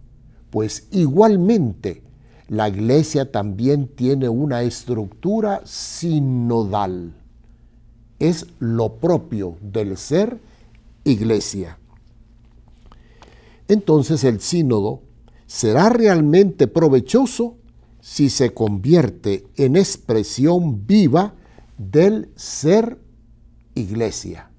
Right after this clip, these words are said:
De un actuar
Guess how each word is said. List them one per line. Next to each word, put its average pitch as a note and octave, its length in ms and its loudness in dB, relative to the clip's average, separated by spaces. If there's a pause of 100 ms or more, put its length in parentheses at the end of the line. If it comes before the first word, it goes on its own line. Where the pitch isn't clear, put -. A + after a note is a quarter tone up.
(1600)
De B2+ 180 6
un A#3+ 240 6
actuar F3 760 0